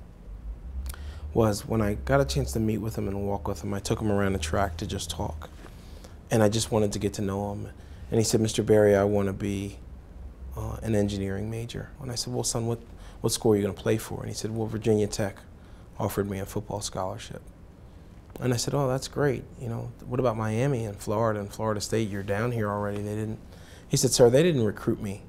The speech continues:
early on." He said, "They're recruiting me now, but then they weren't interested in me." And I said, "Well, why do you think that they weren't interested in you?" And he said, "Well, it's the very same reason I think I'm sticking with Virginia Tech." And I said, "Well,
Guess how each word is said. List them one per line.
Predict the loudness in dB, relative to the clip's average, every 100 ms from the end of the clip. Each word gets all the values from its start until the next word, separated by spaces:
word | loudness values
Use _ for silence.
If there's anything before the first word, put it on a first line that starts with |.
| -8
early | 0 0 0
on." | -2 -4 -4
He |
said, | -4 0
"They're | 2
recruiting | 2 2 2 2
me | 0
now, | -2 -2 -4
but | -4 -8 -10 -20 -18 -18 -18 -18 -18 -10
then | 6 8
they | 10 8
weren't | 6 4
interested | 0 -2 -8 -8 -8
in | -8 -10
me." | -12 -14 -20 -20 -20 -18 -18 -10
And | 0 0
I |
said, | 2 0
"Well, | 0
why | 2 2
do |
you | 0
think | -2 -4
that | -2
they | -4
weren't | -2 -2 -4
interested | -4 -8 -10 -8
in | -8 -10
you?" | -12 -14 -18 -18 -18 -18 -6
And | 0
he | 0
said, | 0
"Well, | 0 2 2 0 -10 -18 -18 -18 -18 -18 -8
it's | -4 2
the |
very | 4 6 4
same | 4 2 2
reason | 2 2 0
I | -4
think | -4 -4
I'm | -4 -4
sticking | -2 -2 -4 -6
with | -6 -8
Virginia | -10 -8 -8 -8
Tech." | -8 -10 -10 -14 -16 -14 -12
And | -8 -6
I | -6
said, | -8 -8 -6
"Well, | -6